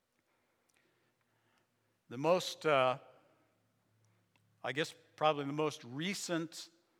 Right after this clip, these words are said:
failure of, uh, a celebrity that has, uh, shocked a lot of people, you've probably seen it in the news in the last, uh,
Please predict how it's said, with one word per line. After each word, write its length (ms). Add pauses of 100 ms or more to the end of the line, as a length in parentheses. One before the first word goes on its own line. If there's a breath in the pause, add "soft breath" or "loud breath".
(640)
failure 840
of, 420 (640 soft breath)
uh, 240 (320)
a 80
celebrity 840 (1200)
that 180
has, 400
uh, 100
shocked 440
a 20
lot 200
of 80
people, 500 (300)
you've 160
probably 280
seen 320
it 180
in 200
the 80
news 500
in 100
the 100
last, 600
uh, 260